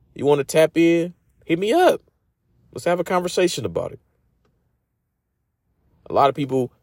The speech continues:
wanna, uh, talk to me in, in real life about their appearance. Let's get on the podcast. Why you wanna talk to me in real life about it?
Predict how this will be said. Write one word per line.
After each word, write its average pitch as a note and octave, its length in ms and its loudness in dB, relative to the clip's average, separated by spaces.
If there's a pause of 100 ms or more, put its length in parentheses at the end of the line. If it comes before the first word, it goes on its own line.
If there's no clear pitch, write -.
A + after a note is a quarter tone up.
(480)
wanna, G#2 320 0 (120)
uh, F#2 220 0
talk B2+ 220 2
to A#2 80 -10
me G#2+ 320 -2
in, E2 80 -6
in F2 180 -4
real A2+ 240 6
life G#2 500 0 (300)
about F#2 280 0
their F#2 100 0
appearance. A#2+ 260 -4
Let's B3+ 320 -8 (160)
get E4+ 80 0
on G4+ 120 4
the G#4+ 80 4
podcast. A4 1040 2 (120)
Why - 160 -8
you D4+ 80 -6
wanna B3+ 140 2
talk C#4 180 2
to C#4+ 60 -10
me C#4 140 -6
in C#4 100 -4
real C#4+ 240 0
life C#4+ 240 2
about C4 280 2
it? B2+ 140 -4